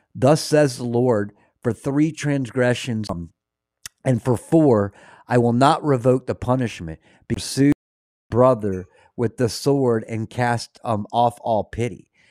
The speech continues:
And his anger tore perpetually, and he kept his wrath forever." Um, you know, letting go of this stuff. Holding on to grudges is not healthy for you.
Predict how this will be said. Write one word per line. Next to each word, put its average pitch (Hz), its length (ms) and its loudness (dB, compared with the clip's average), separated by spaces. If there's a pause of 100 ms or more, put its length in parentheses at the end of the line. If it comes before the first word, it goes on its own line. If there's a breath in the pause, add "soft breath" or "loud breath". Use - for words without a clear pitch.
(160 soft breath)
And 120 140 -4
his 117 220 0
anger 143 380 -4
tore 135 300 -2
perpetually, 101 880 -4 (320 soft breath)
and 113 160 0
he 110 100 -2
kept - 420 -4
his 110 220 -2
wrath 110 320 0
forever." - 640 -10 (540)
Um, 123 340 -2 (560)
you 139 120 -2
know, 127 300 0
letting 147 500 0
go 139 80 -4
of 98 80 -10
this 90 160 -18
stuff. - 320 -20 (320 soft breath)
Holding 156 400 4
on 156 180 2
to 120 80 -2
grudges 127 560 -2
is 104 160 -4
not 117 240 -2
healthy 113 360 -4
for 95 180 -12
you. 90 340 -8